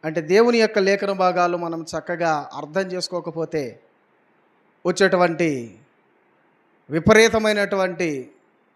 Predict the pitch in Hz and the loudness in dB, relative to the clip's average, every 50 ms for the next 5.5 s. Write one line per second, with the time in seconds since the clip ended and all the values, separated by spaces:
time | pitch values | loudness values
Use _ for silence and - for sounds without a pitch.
0 | _ _ _ _ _ _ - 147 156 160 196 202 196 - 190 190 180 175 165 147 | _ _ _ _ _ _ -6 -4 0 2 2 2 2 2 2 2 2 2 2 -2
1 | 143 156 190 196 - - _ _ - 156 160 160 156 156 160 151 151 147 - - | -4 -6 -8 -10 -12 -18 _ _ -4 2 2 4 4 4 2 2 2 0 -2 -4
2 | 151 147 147 156 143 123 - - _ _ _ _ _ _ _ _ _ _ _ _ | -4 -4 -4 -4 -6 -6 -8 -14 _ _ _ _ _ _ _ _ _ _ _ _
3 | _ _ _ _ _ _ _ _ _ - 214 240 254 247 247 233 202 180 190 226 | _ _ _ _ _ _ _ _ _ 4 4 6 6 4 4 2 2 2 2 0
4 | 175 156 202 240 269 294 285 269 262 247 233 226 226 226 220 220 214 208 214 208 | 2 4 8 8 8 8 6 6 6 6 6 4 4 4 6 6 6 6 6 4
5 | 202 202 196 196 196 180 165 151 143 139 | 4 4 2 2 2 0 0 0 -2 -4